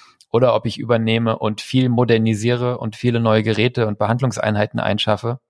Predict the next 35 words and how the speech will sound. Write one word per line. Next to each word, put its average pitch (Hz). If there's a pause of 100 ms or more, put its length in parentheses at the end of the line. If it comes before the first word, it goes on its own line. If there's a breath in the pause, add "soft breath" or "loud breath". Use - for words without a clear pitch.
anschaffe. 113 (300 loud breath)
In 107
beiden 120
Fällen 113
habe 104
ich -
natürlich 107 (560)
eine 104
sehr 101
hohe, 101 (460 loud breath)
ähm, 101
Abschreibung, 95
eine 92
viel 113
höhere 110
Abschreibung, 101 (380 soft breath)
als -
das 95
in 110
einer 98
etablierten 98
Praxis -
ist, -
ne? 135 (500 loud breath)
Das -
heißt, 104
die, 104
da 107
gibt's 107
die 107
so-, 104
die 101
sogenannte 101
afa-Falle. 110
Also 101